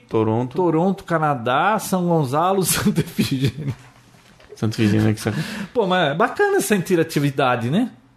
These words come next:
Speaker 1: É um piloto que a gente tá fazendo
Speaker 2: Cachoeiro
Speaker 1: aqui, que com
Speaker 2: do
Speaker 1: certeza
Speaker 2: Itapemirim, Espírito Santo.
Speaker 1: Viu?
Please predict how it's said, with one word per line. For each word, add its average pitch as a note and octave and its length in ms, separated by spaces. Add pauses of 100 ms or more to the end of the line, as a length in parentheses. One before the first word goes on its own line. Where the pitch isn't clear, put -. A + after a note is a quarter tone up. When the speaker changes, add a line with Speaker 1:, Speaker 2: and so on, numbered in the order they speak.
(560)
Speaker 1:
É E3+ 100
um F3+ 240
piloto C3+ 400
que - 80
a - 20
gente B2 120
tá A#2+ 100
fazendo A#2 220
Speaker 2:
Cachoeiro D#3+ 400
Speaker 1:
aqui, G3 60
que G3 80
com F3+ 60
Speaker 2:
do F3 60
Speaker 1:
certeza F3+ 240
Speaker 2:
Itapemirim, E3 540
Espírito D3 580
Santo. - 540 (240)
Speaker 1:
Viu? A#2+ 360